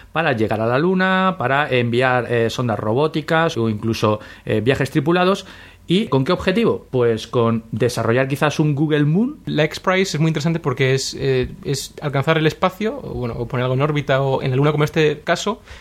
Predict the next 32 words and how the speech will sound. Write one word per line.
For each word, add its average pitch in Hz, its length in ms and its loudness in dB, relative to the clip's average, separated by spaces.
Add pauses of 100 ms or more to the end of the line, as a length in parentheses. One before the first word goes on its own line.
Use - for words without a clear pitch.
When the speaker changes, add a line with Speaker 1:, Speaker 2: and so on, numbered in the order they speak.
(160)
Speaker 2:
eh, 147 360 0
desde 143 220 -2
una 160 100 2
iniciativa 170 440 0
privada. 120 420 0
O - 20 -20
sea, 127 140 -8
desde 120 220 -2
el 123 40 -6
que, 135 120 -8
prácticamente 147 560 0
el 135 80 0
jardín 135 240 2
de 143 80 2
tu 156 80 -4
casa, 202 420 -2
o 131 140 0
bien, 170 320 2 (320)
pues, 120 500 0 (300)
teniendo 131 260 2
una 139 100 2
idea 135 200 2
feliz 156 400 0
que 117 260 2
pongas 131 300 -2
en 139 80 0
práctica 160 360 0
y 156 60 0
que 147 80 0
Google 127 260 2
te 131 140 2
subvencione. 123 540 -4